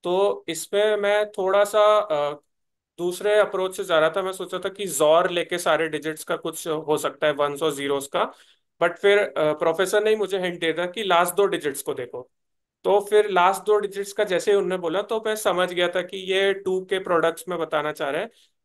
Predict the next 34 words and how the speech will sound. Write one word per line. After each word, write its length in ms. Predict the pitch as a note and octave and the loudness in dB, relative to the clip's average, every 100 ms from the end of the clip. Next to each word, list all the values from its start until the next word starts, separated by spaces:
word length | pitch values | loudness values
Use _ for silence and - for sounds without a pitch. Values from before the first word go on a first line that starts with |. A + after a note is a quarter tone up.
| _ | _
तो 400 | F3+ F#3+ G3 G3 F#3 | 0 2 0 -2 2
थोड़ा 240 | F#3 G3 | 6 4
सा 180 | G3+ G#3 | 4 0
मैंने 220 | G3+ G3+ | 0 -2
टाइम 300 | G3+ F3 F#3+ | 0 -2 -2
लिया। 220 | F3+ F#3 | -2 -2
अ, 480 | B3 - D#3 D3 D#3+ | -2 -6 -4 -4 -4
उन्होंने 300 | E3+ F#3 G#3 | -6 -2 -2
खुद 280 | A3 G#3 G3 | -2 -4 0
ने 60 | A3+ | 0
बोला 240 | F3+ D3 | 2 -2
कि, 320 | C#3 F3+ E3+ | -6 -12 -10
"You 120 | F#3+ F#3+ | -10 -2
take 220 | F3 F3 | -2 2
your 200 | G3+ G3 | 0 2
time, 220 | E3 F#3+ A3+ _ _ _ E3 | 0 0 -6 _ _ _ -6
you 260 | F3 F3 - D#3 | -4 -4 -6 0
don't 260 | G3 G#3+ F3 | 0 0 0
give 120 | F3+ | 2
up 180 | G3+ G#3 | 2 2
on 100 | F#3 | 0
this, 220 | F3+ A3+ | -4 -4
you, 100 | A3 | -6
you 400 | G#3 G#3 D#3+ G3 F#3+ | -6 -10 -10 -4 0
can 180 | G#3+ G#3 | 2 2
solve 200 | G3 D3+ | 2 2
it, 140 | C3+ C3 - D#3+ | -2 -8 -10 -8
you 40 | |
are 140 | F3 F3+ | -4 -2
going 200 | F3+ F3 | -2 -4
on 100 | F3 | -4
the 140 | F3 | -2
right 200 | D3+ C#3+ | 0 -2
track।" 240 | C#3 C#3 | -4 -10